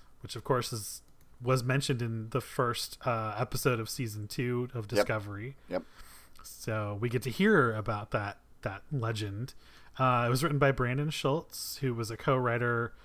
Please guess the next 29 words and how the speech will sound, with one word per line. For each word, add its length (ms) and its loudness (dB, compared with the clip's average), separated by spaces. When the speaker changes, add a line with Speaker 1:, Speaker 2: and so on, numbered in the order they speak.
Speaker 1:
It 80 -6
was 240 0
episode 320 2
eleven 380 2
of 100 2
season 380 0
two 160 0
of 80 -2
Discovery, 420 0
Perpetual 540 -2
Infinity. 580 -4
And 120 0
it's 140 -2
directed 280 4
by 120 4
Olatunde 600 0
Osunsanmi, 640 2
who's, 160 -2
of 80 -4
course, 360 0
like, 200 -4
directed 640 0
and 80 -4
a 40 -4
producer 640 0
and 140 -4
directed 380 -6
many 180 -2
episodes 560 -8